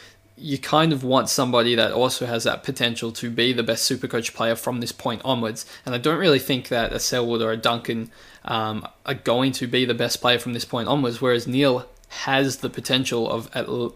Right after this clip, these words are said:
you know, going one twenty from here on out. I mean, he, he's probably gonna go one ten, but it's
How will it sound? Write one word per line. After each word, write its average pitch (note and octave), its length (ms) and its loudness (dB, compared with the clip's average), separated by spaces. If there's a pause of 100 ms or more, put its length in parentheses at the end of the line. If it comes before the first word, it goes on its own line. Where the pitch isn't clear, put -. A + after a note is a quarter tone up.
you B2+ 120 -2
know, A#2+ 100 -2
going B2 340 0
one B2 200 4
twenty C#3+ 300 0
from A#2 180 -6
here A#2+ 220 -2
on A#2+ 100 0
out. B2 240 2
I A#2+ 40 0
mean, B2 180 -4
he, B2 140 -6 (280)
he's - 160 -8
probably B2+ 440 2
gonna B2 180 0
go A#2 280 2
one A#2+ 220 -2
ten, D#3+ 300 2
but B2 240 -2 (180)
it's - 360 -8